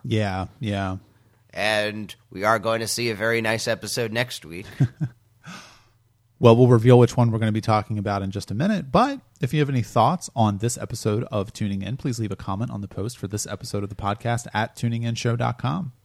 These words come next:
Speaker 1: Follow us on social media. Our username is Tuning In Show on Instagram, Twitter, and Facebook. We also have a Patreon, which is patreon dot com slash trek about show,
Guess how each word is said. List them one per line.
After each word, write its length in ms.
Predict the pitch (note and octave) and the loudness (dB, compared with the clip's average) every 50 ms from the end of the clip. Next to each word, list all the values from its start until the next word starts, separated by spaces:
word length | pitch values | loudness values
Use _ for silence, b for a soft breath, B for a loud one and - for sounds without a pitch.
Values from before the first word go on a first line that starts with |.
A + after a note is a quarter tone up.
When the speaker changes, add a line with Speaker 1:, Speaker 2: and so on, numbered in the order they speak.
| b b b b b b b b b - | b b b b b b b b b 6
Speaker 1:
Follow 240 | C3+ B2 A2+ A2+ A#2 | 6 8 8 8 6
us 120 | A#2 - | 2 2
on 100 | A2 G#2 | -2 -2
social 320 | - - A2 G2+ - A2 G#2 | 0 0 -2 0 -2 -2 -4
media. 300 | G#2 G2 G2+ A2 C#3 D3+ | -4 -4 -4 -4 -6 -6
Our 160 | - - G2+ | -4 -4 -4
username 480 | G2+ G2+ G2 G2 G2+ G2 G2 G2 F#2 | -4 -4 -4 -4 -4 -4 -4 -4 -6
is 100 | F2+ - | -6 -8
Tuning 320 | - - - G#2 G2 G2 G2+ | -8 -6 -4 -4 -4 -4 -4
In 140 | G2 F#2+ F#2 | -4 -6 -6
Show 400 | - - G2+ F#2+ G#2 A2+ B2+ - | -4 -2 -2 0 0 -2 -2 -4
on 220 | - G2 F#2+ F#2+ | -4 -4 -4 -4
Instagram, 640 | G2 G#2 G2+ G#2 - - A2 - A2 G#2 G#2+ A#2 A#2 | -4 -6 -6 -6 -6 -8 -8 -6 -4 -4 -4 -4 -6
Twitter, 240 | - - A2 A2+ A#2+ | -6 -6 -6 -6 -4
and 180 | - A#2+ A#2+ B2 | -4 -4 -6 -4
Facebook. 540 | - C3+ E3+ - - - - - _ - _ _ _ b b b b b b b b b | -4 -6 -6 -6 -8 -10 -12 -14 _ -20 _ _ _ b b b b b b b b b
We 100 | - A2 | 2 2
also 220 | G#2+ G#2 - - | 4 4 4 2
have 140 | A2 G2+ - | 0 0 -2
a 40 | G2+ | -4
Patreon, 600 | - - G#2+ G2+ - - A2 G2+ G#2 A#2+ D3+ F3+ | -6 -6 -6 -6 -6 -4 -4 -4 -2 -2 -2 -2
which 160 | E3 B2+ - | -4 -4 -6
is 80 | G2 - | -8 -8
patreon 520 | - - G#2 F#2 - - G#2 F#2+ F#2 F2+ | -8 -6 -6 -6 -6 -8 -8 -6 -8 -6
dot 220 | F2+ F2+ F#2 - - | -6 -6 -8 -8 -10
com 380 | - G2 F#2+ F#2+ G2 G2+ - - | -12 -10 -10 -8 -10 -10 -10 -10
slash 580 | - - - G#2 F#2+ F#2 F#2 F#2 - - - - | -10 -10 -8 -8 -8 -8 -8 -8 -10 -12 -18 -14
trek 240 | - - A2+ A#2 - | -6 -4 -4 -2 -2
about 260 | - G2 F2+ F2+ F2+ | -2 -4 -4 -6 -8
show, 380 | - - - F#2 - F#2 A#2 | -8 -8 -8 -6 -6 -8 -8